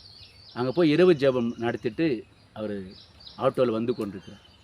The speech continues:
சரியாக ஒரு மணி இருக்கும். அது, அந்த இடம் வந்து கொஞ்சம் முள் புதர் நிறைஞ்ச ஒரு இடம். அப்போ அந்த ஆட்டோல வரும்போது அவர் தனிமையா தான் அந்த இடத்துல ஆட்டோல வந்து, வந்து கொண்டு, அப்போ அவருக்குள்ள ஒரு உள்ளுக்குள்ள பயம் வந்தது.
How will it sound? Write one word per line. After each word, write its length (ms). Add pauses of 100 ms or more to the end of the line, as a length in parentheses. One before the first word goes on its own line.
(880)
சரியாக 420
ஒரு 200
மணி 200
இருக்கும். 300 (2000)
அது, 220
அந்த 160
இடம் 180
வந்து 280
கொஞ்சம் 420
முள் 240
புதர் 320
நிறைஞ்ச 300
ஒரு 160
இடம். 340 (1160)
அப்போ 300
அந்த 140
ஆட்டோல 320
வரும்போது 460
அவர் 120
தனிமையா 420
தான் 140
அந்த 160
இடத்துல 120
ஆட்டோல 320
வந்து, 260
வந்து 220
கொண்டு, 200 (680)
அப்போ 140
அவருக்குள்ள 360
ஒரு 220
உள்ளுக்குள்ள 240
பயம் 300
வந்தது. 260